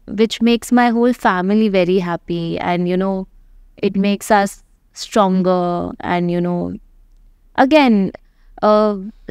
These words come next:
success is something, I don't know, मतलब, एक होता है कि बहुत ही मोमेंटरी होता है और एक होता है कि, you know,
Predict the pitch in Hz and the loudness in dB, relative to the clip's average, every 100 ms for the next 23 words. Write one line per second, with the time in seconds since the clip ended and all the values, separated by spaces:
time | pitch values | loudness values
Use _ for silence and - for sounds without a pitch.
0 | - - _ - - 262 - 330 320 302 | -14 -16 _ -4 0 0 2 0 0 -2
1 | 302 277 302 311 302 269 - _ - - | 2 2 4 4 2 0 -6 _ -20 -20
2 | _ _ - 285 320 233 202 196 - - | _ _ -2 2 2 2 0 -4 -10 -20
3 | _ _ _ _ - 247 302 226 269 285 | _ _ _ _ -2 0 2 2 0 0
4 | - 285 277 277 269 277 277 247 262 262 | 0 0 2 2 0 -2 -2 0 0 0
5 | 277 247 220 208 214 214 240 240 233 220 | 0 0 0 2 2 0 0 0 0 -2
6 | - - - _ _ - 196 190 185 180 | -8 -18 -20 _ _ -4 -4 -2 -2 -2
7 | 175 175 - - - - - - 240 254 | -4 -10 -16 -20 -20 -20 -18 -2 0 2
8 | 262 - 254 247 240 233 - 247 247 240 | 0 0 0 2 2 2 -2 -2 0 0
9 | 220 220 233 233 | 0 0 -2 -4